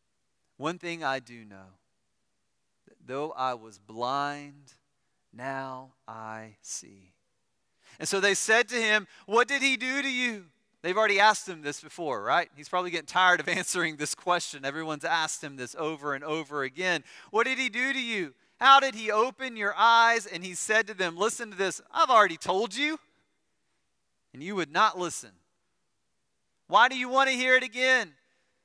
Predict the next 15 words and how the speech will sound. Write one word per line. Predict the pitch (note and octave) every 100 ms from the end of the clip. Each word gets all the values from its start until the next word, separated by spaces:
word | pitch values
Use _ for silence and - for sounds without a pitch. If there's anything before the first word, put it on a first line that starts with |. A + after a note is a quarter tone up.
| _ -
Do |
you | E3+ A3+ A3+
also | A#3 A3 B3
want | A#3+ B3
to | A3+
become | A#3+ B3 A#3
his | A#3 -
disciples?" | F3+ - G3 A#3 - C4 B3 - _
There's, | F3+ F#3+
like, | F3+
sarcasm | - - C4 C4+ - B3+ A3+ F#3+ F#3+
in | F3+
his | D3
voice | D3 E3 C#3 -
now. | D3 C3 G#2+